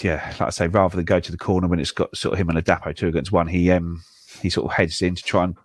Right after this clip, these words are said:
beat his man and loses the ball. But again, my mate next to me was like, "Oh, what's he doing there? He should just go to the corner." I think, "Well,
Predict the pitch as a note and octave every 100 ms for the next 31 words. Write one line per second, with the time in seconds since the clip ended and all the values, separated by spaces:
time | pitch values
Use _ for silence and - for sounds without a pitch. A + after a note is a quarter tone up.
0 | _ A2 E2 C2 E2+ F#2 F#2 F#2 E2+ E2
1 | D#2 - - - - - - A#2 G2 G2
2 | - A#2+ A2 - - C3 A#2+ G2+ A2 G#2
3 | - A#2+ - G#2 E2 - - - G#2+ F2+
4 | F#2+ G#2+ F#2+ - A2+ B2+ B2 A2+ A2+ -
5 | - - A2 G#2 G2+ C3 A2+ G2 C#3+ C3
6 | C#3